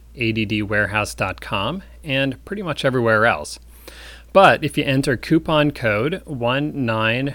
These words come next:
three eight zero, my zip code, at A D D warehouse dot com, you'll save twenty-five percent.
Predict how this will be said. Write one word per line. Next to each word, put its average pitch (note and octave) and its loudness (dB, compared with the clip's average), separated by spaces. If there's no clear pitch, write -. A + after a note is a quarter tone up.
three A#2+ -4
eight A2 -2
zero, G2+ -4
my G2 -8
zip G2 -6
code, F#2+ -4
at D3 2
A C#3+ 2
D D#3+ 2
D C#3+ 0
warehouse A#2+ 0
dot A2 -2
com, C3+ -2
you'll C3+ -6
save B2 0
twenty-five A2+ 0
percent. G2+ -4